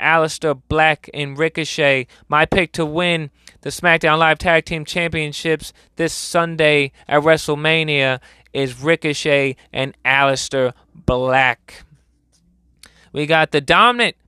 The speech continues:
Bobby Lashley defending his Intercontinental Championship against my man, Finn Balor, but it won't just be Finn Balor, the extraordinary man. It will be the Demon King.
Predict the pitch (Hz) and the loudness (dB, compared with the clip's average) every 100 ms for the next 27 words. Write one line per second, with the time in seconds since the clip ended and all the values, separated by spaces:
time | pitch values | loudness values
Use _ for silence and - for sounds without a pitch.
0 | - 175 196 170 165 220 262 - 185 139 | 0 4 4 2 2 4 2 -2 -6 -6
1 | - 202 180 175 180 143 190 185 196 185 | -6 -4 -4 -4 -6 -8 -8 -6 -4 -4
2 | 185 160 - 202 208 190 175 - 175 - | -6 -8 -8 -6 -6 -8 -8 -4 -4 -6
3 | - - 147 156 139 156 208 247 262 247 | -12 -6 2 2 2 2 2 4 4 4
4 | 147 120 _ _ _ - - 208 175 151 | 0 -4 _ _ _ -8 -2 -2 -2 2
5 | 202 226 220 147 143 151 180 175 170 160 | 4 4 2 2 0 0 -2 -2 -6 -6
6 | 185 180 165 139 _ _ - 196 175 185 | -4 -4 -4 -8 _ _ -8 -6 0 2
7 | 180 165 160 139 135 147 - 185 180 170 | 2 0 -2 -2 -6 -8 -6 -2 -2 -2
8 | 170 156 151 175 196 180 127 - 147 147 | -2 -2 0 0 0 0 -4 -6 -6 -4
9 | 156 156 143 127 - - 185 196 196 185 | -2 0 0 -2 -2 2 4 4 0 0
10 | 151 - 180 190 185 156 | -4 -8 -4 -2 -2 -6